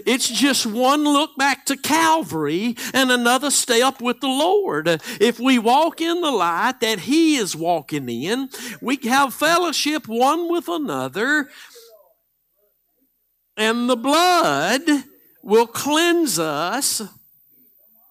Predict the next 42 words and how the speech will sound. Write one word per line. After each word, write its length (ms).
from 260
all 420
sin 460
and 120
unrighteousness 840
so 160
that 160
we 160
can 220
take 280
another 480
step 480
with 200
our 200
Lord. 520
Don't 320
get 220
in 80
the 80
mully 420
grubs 480
because 400
you 140
made 280
a 60
mistake. 800
Don't 260
get 160
in 80
the 80
mully 400
grubs 420
because 440
you 160
threw 340
away 320
ten 340
years 460
or 100
maybe 400
forty 440
years, 500